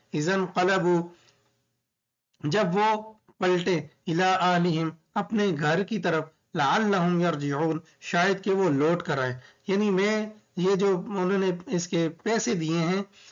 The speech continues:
तो ये पैसे जो हैं इनको वापस लौटा दो। "फलम्मा रजऊ इला अबीहिम", बस जब वो लौटे अपने वालिद की तरफ, "क़ालू", कहने लगे, "या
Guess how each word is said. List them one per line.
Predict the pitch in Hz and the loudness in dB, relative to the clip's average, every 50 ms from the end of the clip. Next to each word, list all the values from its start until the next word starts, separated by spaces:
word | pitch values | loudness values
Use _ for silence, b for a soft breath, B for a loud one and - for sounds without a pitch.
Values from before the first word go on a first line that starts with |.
| B _ | B _
तो | - 180 | -6 -2
ये | 165 180 202 214 208 | 0 0 0 0 0
पैसे | 214 220 220 190 - 202 | -2 -2 -2 -2 -2 -2
जो | 175 180 175 | -2 0 0
हैं | 170 190 202 | 0 0 0
इनको | 190 185 180 208 202 | -2 -2 -2 -2 -2
वापस | 180 165 156 147 147 214 170 - - | 0 0 0 -2 -2 -4 -6 -6 -4
लौटा | 147 139 127 160 135 131 | -6 -4 -4 -2 -4 -4
दो। | 127 127 123 - _ _ _ _ _ _ _ _ _ _ _ _ _ _ _ _ _ _ _ _ _ _ _ _ _ - | -4 -6 -12 -16 _ _ _ _ _ _ _ _ _ _ _ _ _ _ _ _ _ _ _ _ _ _ _ _ _ -4
"फलम्मा | - 175 160 185 208 214 208 202 190 185 180 | 0 0 2 2 2 2 2 2 2 2 4
रजऊ | 175 175 180 170 180 165 165 175 180 185 | 2 2 2 2 0 2 2 0 0 0
इला | 160 156 151 160 156 | 0 0 0 2 0
अबीहिम", | 143 139 143 147 147 131 123 131 135 - - _ _ _ _ | 0 0 0 0 -2 0 -2 -4 -6 -8 -14 _ _ _ _
बस | 247 226 220 196 | -2 0 0 0
जब | 180 220 214 190 | -2 -2 -2 0
वो | 170 185 196 185 | 0 0 0 0
लौटे | 160 156 160 165 160 180 190 190 185 - - _ _ _ | 2 0 0 0 0 0 -2 -2 -2 -4 -12 _ _ _
अपने | - 180 180 208 208 202 190 156 135 131 | -6 -6 -4 -2 -2 -2 -2 -2 -4 -2
वालिद | 135 139 147 156 185 202 196 | -2 0 0 2 0 0 -2
की | - - 185 | -2 -6 -6
तरफ, | 175 185 151 151 147 147 - _ _ _ _ _ _ | -4 -2 -2 -2 -4 -6 -10 _ _ _ _ _ _
"क़ालू", | - 170 180 185 180 180 175 170 170 170 165 160 165 - _ _ _ _ _ | -2 0 2 2 2 2 2 0 0 0 0 -2 -4 -8 _ _ _ _ _
कहने | - 208 220 214 214 202 | -4 -2 0 0 0 0
लगे, | 175 175 156 165 170 160 | 0 0 0 0 0 0
"या | 147 139 143 156 165 | 0 0 0 2 2